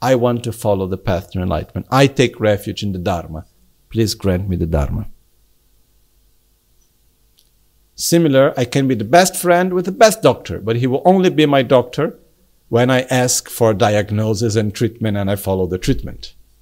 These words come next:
Otherwise, he's not my doctor. And this doesn't mean that he's not a good doctor.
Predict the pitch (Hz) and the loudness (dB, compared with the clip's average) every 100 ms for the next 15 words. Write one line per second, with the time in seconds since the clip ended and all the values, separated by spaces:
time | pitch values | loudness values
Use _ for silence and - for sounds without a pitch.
0 | _ _ _ _ _ _ _ - 117 127 | _ _ _ _ _ _ _ -8 -4 0
1 | 110 - 151 220 190 92 80 - 78 - | 0 0 -4 -4 -4 -4 -6 -10 -18 -20
2 | _ _ - - - - - - _ _ | _ _ -16 -16 -20 -20 -20 -20 _ _
3 | _ _ _ _ _ _ _ _ _ _ | _ _ _ _ _ _ _ _ _ _
4 | _ _ _ _ _ _ _ _ _ _ | _ _ _ _ _ _ _ _ _ _
5 | _ _ _ _ - 85 113 120 104 104 | _ _ _ _ -12 -6 -2 0 0 -2
6 | 113 104 101 92 95 87 95 120 - - | -2 -2 -2 -4 -6 -6 -2 -2 -4 -14